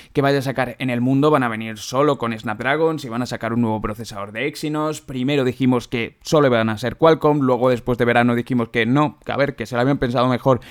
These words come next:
y que iba a haber también Exynos. Bueno, pues parece que según una filtración del C F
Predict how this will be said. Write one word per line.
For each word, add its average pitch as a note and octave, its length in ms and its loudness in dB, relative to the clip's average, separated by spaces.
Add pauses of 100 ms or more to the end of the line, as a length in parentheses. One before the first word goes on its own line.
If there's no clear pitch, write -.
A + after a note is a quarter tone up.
(260)
y C3+ 100 0
que C3+ 100 2
iba C3 240 6
a - 20 8
haber B2+ 200 6
también B2 320 4
Exynos. C#3 420 2
Bueno, C3 200 0
pues A2+ 140 -10
parece C#3+ 360 0
que C3+ 120 -6
según D3 400 0
una E3+ 260 -2
filtración C3+ 600 -2
del B2 200 0
C D#3 320 2
F C#3 420 -4